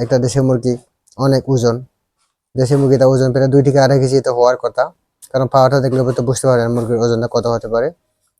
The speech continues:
তো ওর মধ্যে একটা মুরগি বড় একটা রান নিয়ে গেছে,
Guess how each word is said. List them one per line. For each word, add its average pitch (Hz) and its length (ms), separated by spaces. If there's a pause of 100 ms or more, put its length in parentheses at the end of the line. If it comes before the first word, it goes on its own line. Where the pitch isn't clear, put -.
তো - 80
ওর 160 100
মধ্যে 156 240
একটা 165 220 (100)
মুরগি 156 240 (300)
বড় 156 240
একটা 147 220
রান 139 140
নিয়ে 135 240
গেছে, 127 240